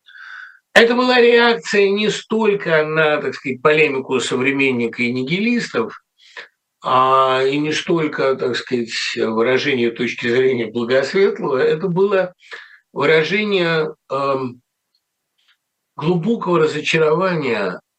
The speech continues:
а, в Щедрине, потому что в нем не увидели певца революции. В нем не увидели певца социальных перемен. И отсюда «Цветы невинного юмора». Но ведь Щедрин-то глубже смотрит, понимаете? Щедрин прекрасно понимает,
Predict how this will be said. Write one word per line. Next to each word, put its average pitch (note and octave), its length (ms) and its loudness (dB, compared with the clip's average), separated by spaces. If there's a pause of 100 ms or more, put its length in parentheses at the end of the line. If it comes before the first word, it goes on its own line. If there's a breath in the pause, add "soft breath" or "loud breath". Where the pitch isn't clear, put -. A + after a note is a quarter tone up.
(240)
а, A2 400 2
в - 60 -14
Щедрине, F3+ 720 -2
потому F3+ 320 0
что E3 200 -4
в C#3 120 -8
нем A#3+ 300 0
не A3 100 0
увидели F#3 480 -2
певца F3 480 -4
революции. G3+ 800 -4 (800 loud breath)
В - 40 -10
нем G3 260 2
не A3+ 100 2
увидели G3 480 -2
певца F#3 460 0
социальных G3+ 960 2
перемен. G#3 520 -2 (320 loud breath)
И - 40 0
отсюда A#3+ 540 2
«Цветы D#3+ 380 -2
невинного G3+ 460 0
юмора». C3 440 -2
Но B2 140 -4
ведь E3 140 -4
Щедрин-то F3 520 -4
глубже F3 400 -4
смотрит, F3+ 500 -6 (100)
понимаете? D#3+ 420 -8
Щедрин C3+ 720 -6 (420 loud breath)
прекрасно F#3 560 -2
понимает, C3+ 680 -2